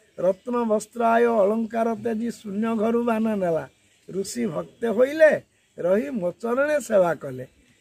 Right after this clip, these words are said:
ପୁଣି ଶ୍ରୀଧର ଗୋସ୍ୱାମୀ ଲେଖିଲେ, "ମହେଶ ଲିଙ୍ଗ ଦକ୍ଷିଣରେ ପ୍ରଭୁ ବିଜୟ ସେଠାବରେ ଅଙ୍ଗୁ ଉତାରି ଅକ୍ଷମାଳ ରଖିଲେ ସେ ଗିରି କ୍ରୋଟର।"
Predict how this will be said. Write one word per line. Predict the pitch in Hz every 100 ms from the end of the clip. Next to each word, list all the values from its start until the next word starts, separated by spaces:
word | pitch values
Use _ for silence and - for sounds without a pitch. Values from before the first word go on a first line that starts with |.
| _ _
ପୁଣି | 208 233
ଶ୍ରୀଧର | - 180 180 220 240
ଗୋସ୍ୱାମୀ | 240 226 247 240 254
ଲେଖିଲେ, | 247 - 254 190 175 _ _ _ _ -
"ମହେଶ | 165 202 226 220 240
ଲିଙ୍ଗ | 220 190 208 226 233
ଦକ୍ଷିଣରେ | 202 185 - 220 233 180 151 - _ _ _ -
ପ୍ରଭୁ | 185 196 226
ବିଜୟ | 214 190 190 226 233
ସେଠାବରେ | 214 202 185 226 233 214 165 156 - _ _ _ 147
ଅଙ୍ଗୁ | 175 214 233 233
ଉତାରି | 196 190 226 220 233
ଅକ୍ଷମାଳ | 208 175 - 233 247 220 175 135 _ _ _
ରଖିଲେ | - 185 - 277 285 254
ସେ | - 170
ଗିରି | 185 285 311
କ୍ରୋଟର।" | 226 151 - 135